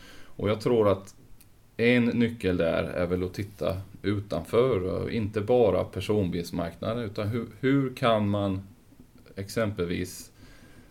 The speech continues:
få igång, eh, andra sektorer? Till exempel, eh, vi ser ju metanol, eh, i sjöfarten.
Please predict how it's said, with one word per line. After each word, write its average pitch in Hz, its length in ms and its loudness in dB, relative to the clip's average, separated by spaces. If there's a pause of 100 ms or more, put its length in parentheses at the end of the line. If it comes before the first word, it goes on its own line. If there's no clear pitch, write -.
(200)
få 101 160 2
igång, 87 420 2 (720)
eh, 90 260 -4
andra 110 540 2
sektorer? - 840 -4 (300)
Till 113 80 -6
exempel, 107 540 0
eh, 104 60 4
vi 104 160 0
ser 110 160 2
ju 101 320 2
metanol, 98 800 2
eh, 98 60 2
i 101 260 0
sjöfarten. 98 600 -4